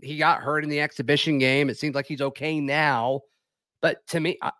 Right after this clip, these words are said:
I think Johni looks a lot better. So, y-, am I, am I off on this? Am I off on this? I don't know. I don't know. Conservative Cowboy says War Eagle. War Eagle, conservative Cowboy. War Eagle.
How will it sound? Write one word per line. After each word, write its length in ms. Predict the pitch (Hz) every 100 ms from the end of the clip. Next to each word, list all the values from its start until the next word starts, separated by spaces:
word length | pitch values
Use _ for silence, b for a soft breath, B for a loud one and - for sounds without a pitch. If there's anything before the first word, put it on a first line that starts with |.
| -
I 180 | 214
think 180 | 403 392
Johni 280 | 165 160 165
looks 220 | 160 160
a 40 | 165
lot 340 | 160 202 139
better. 420 | 185 392 - - _ _ _ _ _ _ _ _ _ _
So, 380 | - 196 190 -
y-, 120 | 143 - - -
am 140 | 175
I, 40 | -
am 120 | 185
I 140 | 185 185
off 260 | 214 214
on 160 | 127 113
this? 520 | 73 - - - _ _ _ _ _ _ -
Am 160 | 160
I 120 | 170
off 240 | 170 170 -
on 140 | 107
this? 260 | 107 - -
I 60 | 135
don't 140 | 131
know. 200 | 107 - 135 _ _ _ _ -
I 80 | 123
don't 100 | 117
know. 180 | 98 76 _ _ -
Conservative 580 | 147 127 180 196 185 151
Cowboy 400 | 170 147 127 123
says 240 | 143 120
War 180 | 123 120
Eagle. 300 | 104 82 - - _ _ _ _ _ -
War 140 | 117
Eagle, 220 | 107 98 82
conservative 500 | 107 101 85 73 -
Cowboy. 380 | - - - - _ _ _ _
War 160 | - 58
Eagle. 220 | - -